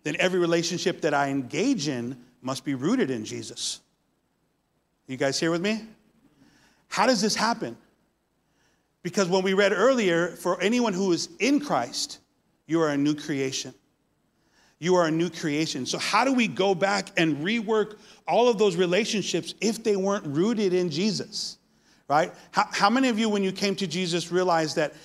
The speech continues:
hey, maybe you had to distance yourself from some friends because maybe it was a little toxic or something like that, right? You had to rewrite what that looked like.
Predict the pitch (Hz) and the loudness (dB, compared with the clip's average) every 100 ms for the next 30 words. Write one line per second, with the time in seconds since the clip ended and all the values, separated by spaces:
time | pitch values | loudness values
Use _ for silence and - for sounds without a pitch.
0 | - 180 165 139 175 185 165 175 151 175 | -6 0 0 2 0 0 -4 -4 -2 -2
1 | 170 131 160 - 165 170 151 165 147 165 | -2 -4 -4 -2 -4 -4 -2 -2 -2 -4
2 | 147 160 139 - 214 160 147 151 151 135 | -4 -4 -4 2 2 2 -4 -2 -2 -4
3 | - _ _ _ _ _ _ _ _ _ | -8 _ _ _ _ _ _ _ _ _
4 | _ _ _ _ _ 139 147 143 135 143 | _ _ _ _ _ -4 0 2 2 0
5 | 143 139 165 - - - 123 - 120 117 | -2 0 -2 -2 -8 -8 -8 -6 -6 -6
6 | 110 - 123 - 143 151 - - - - | -10 -14 -12 -2 0 0 -6 -20 -20 -20
7 | _ _ _ 180 208 226 220 185 160 226 | _ _ _ 0 4 4 4 2 2 0
8 | 175 170 190 185 175 175 180 151 147 160 | 2 2 2 2 -2 0 0 0 -2 -2
9 | 160 131 110 | -4 -8 -8